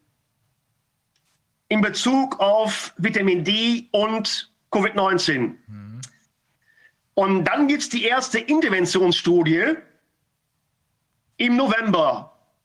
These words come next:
Speaker 1: zweitausendzwanzig. Und zwar einer kleinen Anzahl an Pa-, Probanden.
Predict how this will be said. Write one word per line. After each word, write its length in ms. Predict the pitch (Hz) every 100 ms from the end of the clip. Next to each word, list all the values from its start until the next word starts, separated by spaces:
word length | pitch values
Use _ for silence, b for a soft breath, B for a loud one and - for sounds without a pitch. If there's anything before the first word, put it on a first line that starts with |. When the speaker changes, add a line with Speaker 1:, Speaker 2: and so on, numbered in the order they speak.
| -
Speaker 1:
zweitausendzwanzig. 1300 | - 196 202 208 185 190 190 185 180 147 123 - - _ _ - -
Und 120 | 190
zwar 500 | - 208 208 202 - 190
einer 220 | 202 185
kleinen 400 | 185 208 277 277
Anzahl 540 | 226 233 226 233 226 -
an 180 | 233
Pa-, 200 | 208 208 196
Probanden. 720 | 165 185 226 262 165 165 294